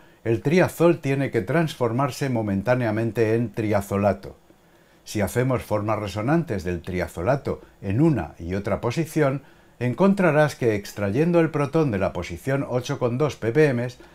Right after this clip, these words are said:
se consigue describir el anión intermedio con tres estructuras resonantes, una más que en el caso del otro protón.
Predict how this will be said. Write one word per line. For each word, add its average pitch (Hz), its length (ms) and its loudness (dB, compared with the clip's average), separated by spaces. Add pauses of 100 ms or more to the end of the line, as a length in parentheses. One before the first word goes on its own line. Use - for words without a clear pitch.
(120)
se - 180 -2
consigue 135 460 2
describir 110 720 0
el 101 200 -2
anión 117 360 2
intermedio 131 720 0 (240)
con 113 220 2
tres 120 240 0
estructuras 127 640 0
resonantes, 123 760 -2 (240)
una 180 280 6
más 135 360 -2 (260)
que 117 100 0
en 107 80 0
el 101 120 -2
caso 117 340 0
del 101 140 0
otro 98 240 -2
protón. 80 360 -6